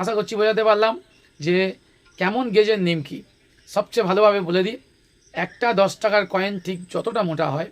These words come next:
এই গেজ ধরে আপনারা নিমকিটা বেলে দেখুন, আশা করছি নিমকিটা আপনাদের খুব ভালো হবে। আর কেমন হলো, আপনারা যারা বিজনেস করছেন তারাও আমাকে কমেন্ট করে বলবেন যে এভাবে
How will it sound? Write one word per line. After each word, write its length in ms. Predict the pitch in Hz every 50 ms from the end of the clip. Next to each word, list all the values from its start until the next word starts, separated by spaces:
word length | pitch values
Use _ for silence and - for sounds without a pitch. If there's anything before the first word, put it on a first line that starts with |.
| _ _ _ _ _ _ _ _ _ _ _ _ _ _ _ - -
এই 80 | 214 - 196
গেজ 140 | 208 214 196 160 165
ধরে 120 | 190 190 190 175
আপনারা 200 | 160 165 165 165 160
নিমকিটা 300 | 160 151 156 170 165 165 151 160
বেলে 140 | 156 170 170 180
দেখুন, 220 | 180 190 240 240 233 - _ _ _ _ _ _ _ _ _ _ _ _ _ - -
আশা 120 | 165 175 165
করছি 160 | 165 160 - 175 170 160
নিমকিটা 260 | 156 156 170 160 170 160
আপনাদের 260 | 151 165 160 165 220 233 - _ _ _ _ _ _ _ -
খুব 100 | 202 180 151 135
ভালো 140 | 156 165 170 170
হবে। 160 | 175 175 220 233 - _ _ _ _ _ _ _ _ - 156 156 160
আর 120 | 160 151 147 - _ _ _ _ _ _ _ _ - -
কেমন 220 | 156 202 240 233 190 185
হলো, 160 | 214 233 240 247 277 294 - _ - 165
আপনারা 220 | 160 160 180 180 175 160
যারা 140 | 180 175 175 165 143
বিজনেস 260 | 180 202 202 226 196 180 -
করছেন 240 | 202 190 - 208 202 - _ _ _ _ _ _ _ -
তারাও 200 | - 190 214 233 226
আমাকে 160 | 220 208 214 208 196
কমেন্ট 200 | 202 202 202 - -
করে 100 | 202 196 185 170
বলবেন 240 | 180 180 180 202 208 190 147
যে 100 | 165 170 160 151 - _ _ _ _ _ - _ _ _ - _ _ _ _ _ _ -
এভাবে 220 | 196 240 262 262